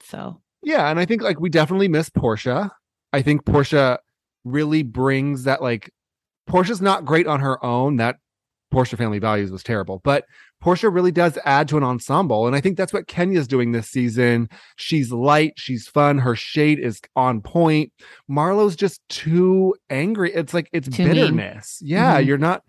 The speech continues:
Speaker 2: it's not fun anymore. It's not funny to watch,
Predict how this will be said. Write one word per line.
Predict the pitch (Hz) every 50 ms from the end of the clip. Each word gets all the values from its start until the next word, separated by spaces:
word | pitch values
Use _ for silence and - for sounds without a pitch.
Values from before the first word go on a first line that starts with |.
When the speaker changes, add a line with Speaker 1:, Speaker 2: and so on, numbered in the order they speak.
| - - - - -
Speaker 2:
it's | 165 165 - 185
not | 190 214 - -
fun | - - - 170 190 202
anymore. | 180 151 139 127 120 117 120
It's | - -
not | 160 165 - -
funny | - - - 151 160 160 143 127 123 120 120 120 117 110 _ _ _ _ _ -
to | - 160 147
watch, | 135 120 120 127 135 - 135 131 127 - _ - - - -